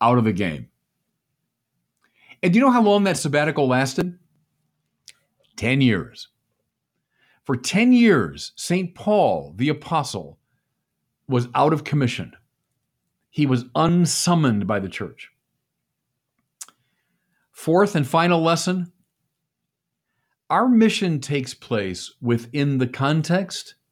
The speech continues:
and under the discipline of the church.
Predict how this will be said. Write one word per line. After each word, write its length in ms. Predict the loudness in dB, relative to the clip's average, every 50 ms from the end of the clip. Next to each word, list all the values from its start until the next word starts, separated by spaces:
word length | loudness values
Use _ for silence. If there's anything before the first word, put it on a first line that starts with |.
| _ -8
and 240 | -4 -2 -2 -2 -4 -2
under 320 | -2 0 0 2 0 0
the 120 | 0 -2 -4
discipline 880 | -4 -2 -2 -2 -2 -2 -2 -6 -6 -6 -6 -6 -6 -6 -6 -8 -10 -12 _ _ _ _ _ _ _ _ _ _ _ -4
of 180 | -4 -2 -2 -2
the 60 | -6
church. 480 | -6 -6 -6 -6 -6 -8 -14 -20 -20